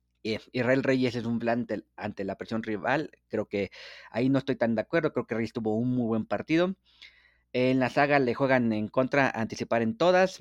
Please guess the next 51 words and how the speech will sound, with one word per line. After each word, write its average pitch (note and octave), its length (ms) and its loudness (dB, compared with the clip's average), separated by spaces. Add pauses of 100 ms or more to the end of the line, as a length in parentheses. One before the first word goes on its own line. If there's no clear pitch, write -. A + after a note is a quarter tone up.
(120)
Eh, - 160 -12
bueno, - 220 -16 (100)
eh, G#2+ 80 -14
pregúntenle A2 480 0
a G2 40 0
Araujo A2 340 -2
cuando F#2 260 -8
quiso G#2 180 -8
anticipar G2+ 460 -10
la G2+ 80 -8
jugada G2+ 240 -4
del F#2 180 -8
gol G2+ 160 -4
del G2 140 -6
empate. - 420 -4 (640)
Y D#3 100 2
con D#3+ 160 4
los D3 120 4
laterales C#3+ 540 4
no C#3 140 4
se C#3 100 0
entra B2 200 0
en A2+ 100 0
todo. F#3+ 300 4 (260)
Y G#2+ 220 -10
nos A2+ 140 -4
pregunta C3+ 260 2
si B2+ 100 4
alinearíamos B2 560 2
a B2 40 -4
Fuentes. F#3+ 480 -2
Esto B2+ 300 -6
ya A#2 140 0
lo A#2 160 0
comentamos A2 720 -4
en G#2+ 560 -6 (380)
el A2+ 160 -4
episodio C3 560 2
antepasado A#2+ 420 0
contra A#2+ 280 -2
Chivas. E3 420 0
Eh, G2 160 -2
nuestras, G2+ 300 -8 (140)
nuestras G#2+ 360 -8
canicas C3 440 0
están A2+ 360 -2
en G#2+ 120 -4
Fuentes A#2 400 -4
en G2 120 -6
esta F#2+ 180 -10
ocasión. - 320 -18